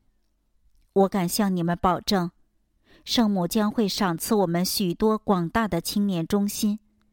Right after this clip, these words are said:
圣堂、房屋、学校、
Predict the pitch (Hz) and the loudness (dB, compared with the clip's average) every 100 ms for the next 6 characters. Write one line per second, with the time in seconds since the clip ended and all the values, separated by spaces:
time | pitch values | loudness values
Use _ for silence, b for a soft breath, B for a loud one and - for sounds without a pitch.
0 | _ _ - - 214 165 - 165 190 _ | _ _ -6 -2 -2 -2 -4 -4 -6 _
1 | _ _ _ _ - 165 160 196 190 - | _ _ _ _ -2 0 0 -4 -4 -8
2 | _ _ _ - - 170 170 226 180 | _ _ _ -6 0 0 0 -2 -2